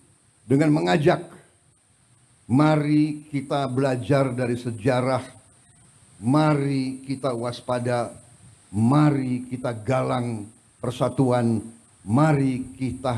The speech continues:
hindari perpecahan, mari kita hindari konflik." Saudara-saudara,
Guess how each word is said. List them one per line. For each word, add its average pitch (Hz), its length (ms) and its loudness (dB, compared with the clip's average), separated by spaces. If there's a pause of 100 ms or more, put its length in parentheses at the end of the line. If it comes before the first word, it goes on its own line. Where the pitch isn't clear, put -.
hindari 123 800 0 (320)
perpecahan, 113 880 -2 (400)
mari 139 720 0
kita 127 320 -6 (240)
hindari 120 720 2 (3000)
konflik." 123 480 -2 (2750)
Saudara-saudara, 120 720 0